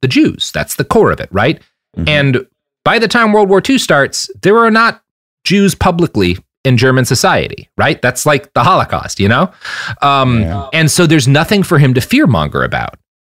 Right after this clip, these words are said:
Speaker 1: right? What are you gonna do? Like, how are you going to do the thing that you were doing? They've,
Speaker 2: We
Speaker 1: they've
Speaker 2: need a new enemy,
Speaker 1: Yeah, they've
Speaker 2: right?
Speaker 1: been removed, right? And he, he's not ever able to really feel, figure that out. So Der Stürmer stays working during the World War Two, but it kind of, it's, it's, it's,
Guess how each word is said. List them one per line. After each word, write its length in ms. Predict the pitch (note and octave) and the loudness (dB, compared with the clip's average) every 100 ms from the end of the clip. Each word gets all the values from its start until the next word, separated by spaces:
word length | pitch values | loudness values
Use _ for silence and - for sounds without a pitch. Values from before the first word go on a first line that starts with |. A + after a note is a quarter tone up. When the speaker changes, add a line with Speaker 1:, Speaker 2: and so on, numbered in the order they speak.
| _ | _
Speaker 1:
right? 300 | G2+ C#3 F#3+ _ | 0 0 -2 _
What 120 | - D#3+ | 0 2
are 40 | |
you 60 | F3+ | 2
gonna 160 | F#3 | 2
do? 300 | A#3+ G3 - _ _ _ _ _ _ _ | 2 0 -4 _ _ _ _ _ _ _
Like, 180 | A#2 A2 | -2 0
how 180 | D3+ D3+ | 0 2
are 80 | |
you 140 | D3 C#3+ | 2 2
going 240 | C#3 C#3+ | 2 2
to 60 | B2 | 0
do 240 | A2+ C3+ | 2 2
the 100 | B2+ | 2
thing 220 | - B2+ | 2 2
that 120 | B2 B2+ | 2 2
you 80 | |
were 140 | A2+ A2 | 2 2
doing? 380 | G#2+ - G2 F#2+ | 4 2 2 2
They've, 220 | G#2 F2+ | 0 -2
Speaker 2:
We 120 | - | 0
Speaker 1:
they've 160 | A2 G#2 | 0 2
Speaker 2:
need 60 | |
a 20 | |
new 180 | G2 F#2+ | 0 0
enemy, 300 | G#2 A2 F#2 | 0 0 2
Speaker 1:
Yeah, 140 | D3+ F2+ | 0 2
they've 120 | G#2+ | 2
Speaker 2:
right? 40 | |
Speaker 1:
been 120 | A2+ A2 | 2 2
removed, 380 | A#2+ C#3 D2+ | 2 2 0
right? 200 | F#2 A#2 | -2 -2
And 60 | B2+ | 0
he, 260 | B2 C3+ - _ _ | 0 0 -4 _ _
he's 180 | F3+ D3 | 0 2
not 200 | A3 C4 | 2 0
ever 240 | G3 G3 | 0 2
able 260 | F3 E3 D#3+ | 2 2 2
to 80 | C#3 | 2
really 260 | C3 B2 | 2 2
feel, 380 | G#2+ - A#2+ A#2 | 0 0 2 2
figure 340 | - B2+ G#2+ G#2 | 0 -2 0 2
that 180 | F#2+ | 0
out. 280 | E2+ B1+ - | 0 -4 -8
So 360 | - D3+ C#3 C3 - - - | 0 2 2 0 -10 -18 -6
Der 140 | - - | 0 0
Stürmer 420 | - A#3 A3+ G#3 | 2 0 2 0
stays 500 | - - C3 D3+ D3+ | 0 0 2 2 2
working 460 | B2+ C3 - D3 C3 A2 | 2 2 0 -2 -2 -2
during 560 | A#2 A#2 C3+ D3 D3 - _ _ _ | 2 2 2 0 -4 -8 _ _ _
the 260 | B2+ B2 B2+ | -10 -6 -4
World 300 | C#3 D#3 D#3 | 0 2 2
War 160 | E3 D#3 | 2 2
Two, 280 | - D#3+ D3+ | 2 2 2
but 160 | C3 | 0
it 120 | C#3 | 0
kind 240 | - D3+ C#3+ | 0 0 2
of, 180 | A2+ - | 0 0
it's, 300 | C3 - - | -2 -2 -2
it's, 360 | C#3 A#2+ - - | -2 0 -6 -2
it's, 240 | C#3+ C3+ | -2 -2